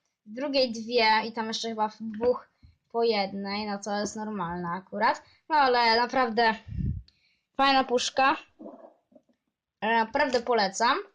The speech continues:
I teraz robimy sobie, jeżeli chcecie kolejny odcinek, to piszcie w komentarzach i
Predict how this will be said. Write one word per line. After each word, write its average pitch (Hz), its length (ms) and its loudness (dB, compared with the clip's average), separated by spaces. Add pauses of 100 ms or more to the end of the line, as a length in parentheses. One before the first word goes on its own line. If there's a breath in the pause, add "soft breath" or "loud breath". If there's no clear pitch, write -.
(320)
I 269 360 -2 (1700)
teraz 277 580 2
robimy 240 340 -4
sobie, 202 380 0 (580)
jeżeli 262 200 2
chcecie 269 280 0
kolejny 302 340 2
odcinek, 233 540 0
to 233 120 0
piszcie 269 340 0
w 269 80 -10
komentarzach 240 800 0 (640)
i 277 360 2